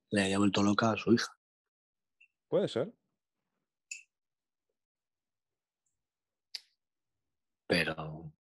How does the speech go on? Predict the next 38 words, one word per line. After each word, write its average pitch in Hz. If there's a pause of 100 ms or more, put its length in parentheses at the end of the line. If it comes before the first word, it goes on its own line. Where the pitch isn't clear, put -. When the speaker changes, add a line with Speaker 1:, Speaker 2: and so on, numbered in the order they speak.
(200)
Speaker 1:
no 82
sé, - (440)
es -
una -
suposición. 78 (2000)
Porque 90
no 92
las 107
he -
vuelto 101
a 95
ver. - (3250)
Se -
fueron, 120 (140)
de 110
hecho, 117
se 113
fueron 120
en 87
taxi, 98 (120)
que 85
yo 85
dije, 87
"Buah, 82
la 82
que 82
le 82
va, 85
la, 87 (120)
la 90
que -
le 85
va 85
a 92
liar 117
el 127
del 90
taxi". -